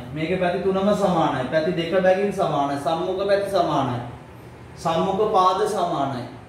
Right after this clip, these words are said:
ඍජු කෝණාශ්‍රය. උත්තරේ එක, හතරට. අංක පහ. මෙහි වැඩිපුරම දක්නට ඇති හැඩතලය. වැඩිපුරම යෙදී ඇති හැඩතලය කුමක්? වැඩිපුරම තියෙන්නේ මොනවද? සමචතුරස්‍රය. එකයි, දෙකයි, තුනයි, හතරයි.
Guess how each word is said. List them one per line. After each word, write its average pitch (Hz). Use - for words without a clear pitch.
ඍජු 156
කෝණාශ්‍රය. 139
උත්තරේ 175
එක, 151
හතරට. 139
අංක -
පහ. 156
මෙහි 180
වැඩිපුරම 185
දක්නට 196
ඇති 202
හැඩතලය. 151
වැඩිපුරම 175
යෙදී 185
ඇති 196
හැඩතලය 180
කුමක්? 185
වැඩිපුරම 165
තියෙන්නේ 196
මොනවද? 143
සමචතුරස්‍රය. 135
එකයි, 151
දෙකයි, 147
තුනයි, 147
හතරයි. 123